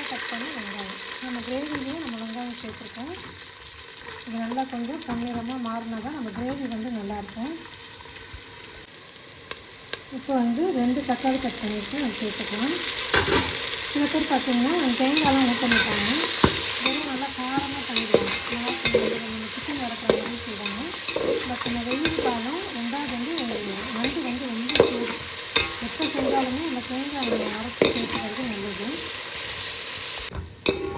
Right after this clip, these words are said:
இப்போ பார்த்தீங்கன்னா நல்லா வதங்கிட்டுருக்காங்க, இந்த அளவுக்கு வதங்கிருக்கணும். இப்போ வந்து நம்ம மஞ்சள் தூள் ஒரு அரை டீஸ்பூன், ஏற்கனவே நம்ம வந்து பெசரி வச்சுருக்கோம், அதுலேயே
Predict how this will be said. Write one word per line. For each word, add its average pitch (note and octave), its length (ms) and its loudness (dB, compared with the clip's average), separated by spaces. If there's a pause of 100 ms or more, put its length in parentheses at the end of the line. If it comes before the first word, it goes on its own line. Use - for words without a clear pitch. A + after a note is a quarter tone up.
(180)
இப்போ A3+ 220 -4
பார்த்தீங்கன்னா A3+ 380 4 (120)
நல்லா A#3 300 6
வதங்கிட்டுருக்காங்க, G#3 840 2 (360)
இந்த G#3+ 160 0
அளவுக்கு B3 260 -2
வதங்கிருக்கணும். G#3+ 640 -4 (1700)
இப்போ - 240 -6
வந்து A3+ 260 -2
நம்ம G#3+ 260 -4 (200)
மஞ்சள் B3 400 -4
தூள் G3+ 180 -2 (180)
ஒரு A#3 180 -4
அரை A3+ 200 -4
டீஸ்பூன், B3 420 -2 (100)
ஏற்கனவே B3+ 300 2
நம்ம A3+ 180 4
வந்து B3 220 2
பெசரி B3 320 2
வச்சுருக்கோம், A#3+ 480 -2 (280)
அதுலேயே B3+ 240 2